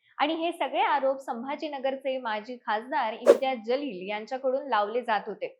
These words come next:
ते सातत्याने शिरसाटांना टार्गेट करत होते, पण आता राष्ट्रवादी शरदचंद्र पक्षाचे आमदार रोहित पवारांनीही आज सकाळी शिरसाटांवर तोफ डागली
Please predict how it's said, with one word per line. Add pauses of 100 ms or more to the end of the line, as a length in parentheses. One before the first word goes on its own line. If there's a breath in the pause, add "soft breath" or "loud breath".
(180 loud breath)
ते
सातत्याने
शिरसाटांना
टार्गेट
करत
होते, (280)
पण
आता
राष्ट्रवादी
शरदचंद्र
पक्षाचे
आमदार
रोहित
पवारांनीही (300 loud breath)
आज
सकाळी
शिरसाटांवर
तोफ
डागली